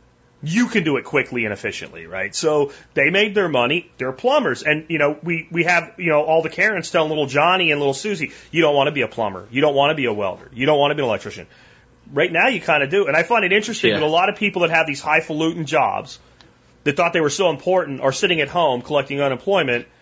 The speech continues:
Speaker 1: and an eighteen, sixteen, seventeen-year-old kid is stocking shelves at Walmart, and he's essential.
Speaker 2: Yeah.
Speaker 1: That, that's, that's an interesting dynamic playing out. Um, what,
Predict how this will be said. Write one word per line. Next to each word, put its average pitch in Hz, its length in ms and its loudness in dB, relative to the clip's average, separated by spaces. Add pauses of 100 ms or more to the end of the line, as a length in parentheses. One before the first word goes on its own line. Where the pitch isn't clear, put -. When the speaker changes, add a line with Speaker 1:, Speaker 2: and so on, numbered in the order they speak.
(800)
Speaker 1:
and 160 200 2
an 156 80 2
eighteen, 185 580 0
sixteen, 175 720 -2
seventeen-year-old 165 760 0
kid 180 240 0
is 139 100 -6
stocking 139 320 0
shelves 139 300 -2
at 127 60 -2
Walmart, 131 380 0
and 120 60 -12
he's 127 160 -10
essential. 117 440 -8 (680)
Speaker 2:
Yeah. 101 220 0 (1000)
Speaker 1:
That, 143 160 2
that's, 160 240 0
that's 160 280 -6
an 170 80 -6
interesting 185 840 -2
dynamic 156 580 0
playing 110 380 -4
out. 104 280 -4
Um, 180 460 0 (1600)
what, 254 340 -2